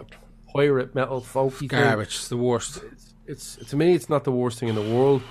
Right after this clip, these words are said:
Speaker 1: but I have a feeling that the more I delve into Glory Hammer, the more I will hate it, and the less it will become irrational, and the more it will
Speaker 2: Maybe.
Speaker 1: become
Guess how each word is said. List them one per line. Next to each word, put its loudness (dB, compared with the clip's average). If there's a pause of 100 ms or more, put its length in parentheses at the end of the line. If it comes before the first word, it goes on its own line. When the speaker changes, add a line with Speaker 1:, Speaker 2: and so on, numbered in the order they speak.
(380)
Speaker 1:
but -2 (100)
I -2
have 0
a -4
feeling 0 (500)
that -4
the 0
more 6
I 4
delve 2
into -4
Glory 0
Hammer, -2
the -6
more 2
I 0
will -2
hate -4
it, -4
and -6
the -2
less 0
it -8
will -6
become -6
irrational, -6
and -8
the -4
more 0
it 0
will -8
Speaker 2:
Maybe. -6
Speaker 1:
become -6